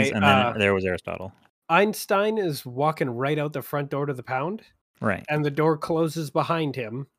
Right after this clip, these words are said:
Speaker 1: with the camera still on the inside of the building, so the door closes right in front of it. And I was thinking that was
Speaker 2: Okay.
Speaker 1: immediate smash cut transition to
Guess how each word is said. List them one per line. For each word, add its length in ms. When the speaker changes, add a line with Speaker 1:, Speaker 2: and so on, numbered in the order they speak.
Speaker 1:
with 220
the 80
camera 400
still 280
on 140
the 120
inside 440
of 60
the 80
building, 400
so 180
the 100
door 280
closes 480
right 160
in 80
front 240
of 80
it. 180
And 140
I 60
was 140
thinking 260
that 100
was 120
Speaker 2:
Okay. 80
Speaker 1:
immediate 440
smash 460
cut 300
transition 680
to 220